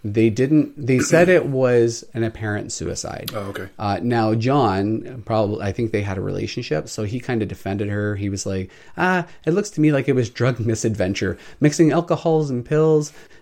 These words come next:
Speaker 1: Now, listen, I'm not gonna sit here and disparage the woman. I don't know her life. You know, she's sitting in a, a Corolla. She's got meth. She's got pills. Uh, she's got vodka and an energy drink.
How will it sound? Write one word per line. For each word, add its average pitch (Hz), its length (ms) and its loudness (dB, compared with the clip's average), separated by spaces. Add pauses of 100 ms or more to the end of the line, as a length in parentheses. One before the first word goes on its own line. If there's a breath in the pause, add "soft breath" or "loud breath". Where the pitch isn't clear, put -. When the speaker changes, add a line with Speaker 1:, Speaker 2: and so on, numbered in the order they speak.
Speaker 1:
Now, 156 220 2
listen, 117 400 -4
I'm 208 140 -6
not 233 160 -6
gonna 120 160 -4
sit 104 200 -2
here 104 140 -2
and 95 100 -2
disparage - 460 -6
the 110 80 -8
woman. 120 340 -4
I 170 80 -4
don't 113 120 -2
know 87 140 -6
her - 120 -10
life. 87 340 -10 (420 soft breath)
You 107 120 -2
know, 95 160 -2
she's 113 260 -4
sitting 127 260 -2
in 131 160 -2
a, 135 120 -6
a 135 220 -4
Corolla. 147 480 -2
She's - 240 -8
got 113 200 -2
meth. 98 380 -6
She's - 220 -8
got 98 260 -6
pills. 101 380 -6 (500 loud breath)
Uh, 92 280 -2
she's 113 260 -2
got 131 200 -2
vodka 123 380 -2
and 123 180 0
an 117 80 0
energy 135 360 -4
drink. - 360 -10